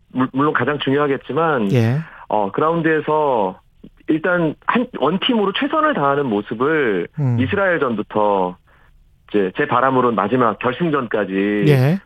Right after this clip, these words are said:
Speaker 1: 보여드렸으면 좋겠고요. 한일전이 한 번 이상 성사될 겁니다, 이번에도.
Speaker 2: 그렇겠죠.
Speaker 1: 사실,
Speaker 2: 예.
Speaker 1: 예, 일본 현지에서 도쿄올림픽이라는 이 좀,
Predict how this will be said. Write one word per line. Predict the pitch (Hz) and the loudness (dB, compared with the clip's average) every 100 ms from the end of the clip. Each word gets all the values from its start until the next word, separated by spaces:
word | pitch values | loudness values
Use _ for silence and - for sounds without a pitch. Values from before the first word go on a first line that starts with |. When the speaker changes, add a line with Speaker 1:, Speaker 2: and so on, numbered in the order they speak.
| - | -6
Speaker 1:
보여드렸으면 | 135 135 123 113 135 131 135 131 | -2 0 0 0 -2 -2 -2 -4
좋겠고요. | - 110 - 123 135 110 - - - | -2 -6 -2 -2 0 -2 -6 -16 -2
한일전이 | - 254 285 247 233 233 | 0 2 2 0 0 0
한 | 202 285 285 | 0 0 2
번 | 277 269 254 | 2 2 0
이상 | 143 160 | 0 0
성사될 | 160 220 214 208 117 | 0 0 -2 -2 -2
겁니다, | 156 127 110 | -2 -2 0
이번에도. | 98 95 95 87 101 101 95 | 0 0 -2 -2 -2 -2 0
Speaker 2:
그렇겠죠. | 165 185 - 147 151 147 | 2 2 0 -2 0 0
Speaker 1:
사실, | 254 175 147 170 165 156 127 | 0 2 4 4 2 0 0
Speaker 2:
예. | |
Speaker 1:
예, | 131 123 | 0 2
일본 | 151 190 208 196 185 | 0 0 0 0 0
현지에서 | 180 202 190 180 165 | 0 0 0 0 -2
도쿄올림픽이라는 | 156 123 185 185 175 165 151 147 147 | -4 -4 0 0 0 0 0 0 0
이 | 135 165 185 180 | 2 2 2 0
좀, | 156 165 160 151 | -2 -2 0 -2